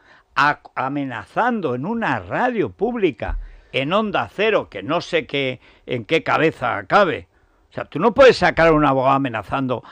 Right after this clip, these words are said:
a una señora que ha denunciado violencia sexual.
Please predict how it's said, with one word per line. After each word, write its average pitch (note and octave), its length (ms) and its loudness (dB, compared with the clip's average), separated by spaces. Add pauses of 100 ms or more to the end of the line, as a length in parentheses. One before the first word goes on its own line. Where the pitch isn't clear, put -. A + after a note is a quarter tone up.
a - 120 -2
una D3 200 0
señora C3 420 -2
que - 120 -6
ha C3+ 60 -2
denunciado A#2+ 800 -4 (220)
violencia A#2+ 520 -4
sexual. - 600 -8